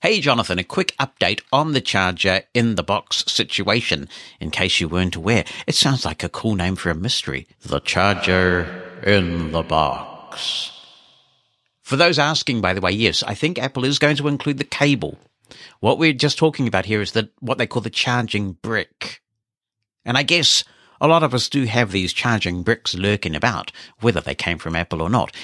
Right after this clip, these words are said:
Anyway, Zach B, he continues, "I'm pretty sure this is actually going to end up happening,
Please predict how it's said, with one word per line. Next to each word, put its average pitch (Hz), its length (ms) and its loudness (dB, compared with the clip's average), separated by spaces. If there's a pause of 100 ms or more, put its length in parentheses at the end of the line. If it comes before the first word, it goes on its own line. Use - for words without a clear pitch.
Anyway, 95 300 2
Zach 131 420 2
B, 98 440 2
he 131 120 4
continues, 87 680 0 (440)
"I'm 135 300 4
pretty 135 220 0
sure 110 280 2
this 107 320 0
is 95 140 0
actually 101 380 -2
going 92 340 0
to 90 360 -2
end 101 260 -2
up 73 160 -4
happening, 120 760 -4